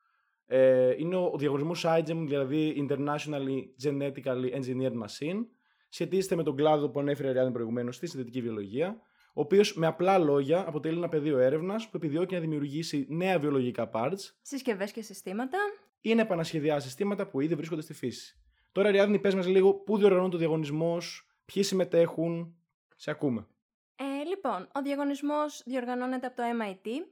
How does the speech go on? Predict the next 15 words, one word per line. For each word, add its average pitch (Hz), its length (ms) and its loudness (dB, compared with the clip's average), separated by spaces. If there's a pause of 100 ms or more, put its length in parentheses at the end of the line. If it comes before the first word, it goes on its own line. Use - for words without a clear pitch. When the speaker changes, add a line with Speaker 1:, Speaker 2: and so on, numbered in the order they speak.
Speaker 1:
Μμμ. 107 240 -12
Speaker 2:
κάθε 226 280 -2
χρόνο. 202 440 -4 (440)
Μέχρι 285 300 -6
τώρα 294 520 -2
διοργανωνόταν 262 600 -6
στη 254 120 -14
Βοστόνη. 202 640 -6 (140)
Δεν 226 220 -4
είχαμε 190 240 -10
τη 190 100 -12
τύχη, 185 220 -14
βέβαια, 190 240 -10
να 190 120 -8
πάμε. 196 360 -6